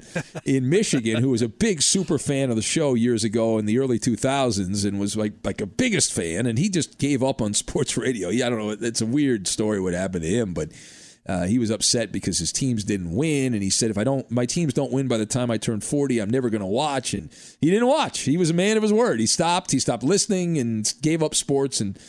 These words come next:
and all that. Uh, but I think the militia is a noble, noble group.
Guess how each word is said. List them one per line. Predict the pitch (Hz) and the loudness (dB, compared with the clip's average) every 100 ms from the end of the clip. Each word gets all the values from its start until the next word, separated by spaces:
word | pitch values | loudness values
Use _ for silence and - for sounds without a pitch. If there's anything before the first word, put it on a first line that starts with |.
| - - _ | -20 -20 _
and | 123 127 | -2 0
all | 127 117 | 2 2
that. | 113 110 113 - _ _ _ _ - | 2 0 -2 -10 _ _ _ _ -6
Uh, | 156 156 | -2 -2
but | 151 214 247 | 0 2 2
I | |
think | 494 453 262 | 2 0 0
the | |
militia | 190 175 190 - 156 | 2 2 2 2 0
is | 135 | 2
a | 135 | 2
noble, | 127 123 185 214 156 - - | 2 2 2 2 0 -4 -6
noble | 123 120 170 262 208 | 0 2 2 2 0
group. | 113 71 98 | -2 -2 -4